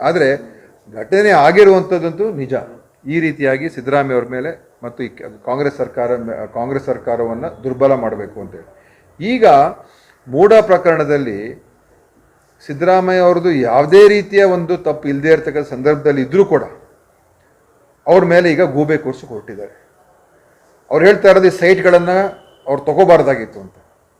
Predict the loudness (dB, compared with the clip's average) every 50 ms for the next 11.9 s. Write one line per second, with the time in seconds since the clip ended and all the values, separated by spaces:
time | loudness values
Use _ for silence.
0 | _ _ _ _ _ _ _ _ _ _ _ _ _ _ _ _ _ -4 -2 0
1 | 0 0 -2 -4 -4 -2 0 0 2 4 4 2 2 0 -2 -4 -2 0 2 2
2 | 2 2 0 0 2 4 4 4 2 2 -2 -2 -2 -6 -10 -10 -8 -4 -2 -2
3 | 0 2 0 -2 -2 -2 -4 -6 -6 -8 -16 -12 -10 -8 -6 -6 -8 -8 -10 -6
4 | -6 -6 -6 -4 -8 -10 -12 -12 -18 _ _ _ _ _ _ _ _ _ _ _
5 | _ _ _ _ _ _ _ _ _ -6 -4 0 4 6 6 6 4 2 2 0
6 | 0 0 2 2 0 2 0 -2 0 2 4 6 6 4 4 2 0 2 4 2
7 | 4 4 4 2 4 4 4 4 4 4 2 2 2 2 2 4 4 2 2 0
8 | -2 -8 -14 -20 -20 -20 _ _ _ -20 -20 -20 _ _ _ -20 _ _ _ _
9 | _ -4 -4 -2 -2 -2 -2 -2 -2 -2 -2 -4 -2 -4 -6 -6 -8 -10 -10 -10
10 | -10 -6 -4 -4 -2 -2 -2 -4 -6 -8 -12 -18 -20 -20 _ _ _ _ _ _
11 | _ _ _ _ _ _ _ -4 -4 -4 -2 -2 0 2 2 0 0 -2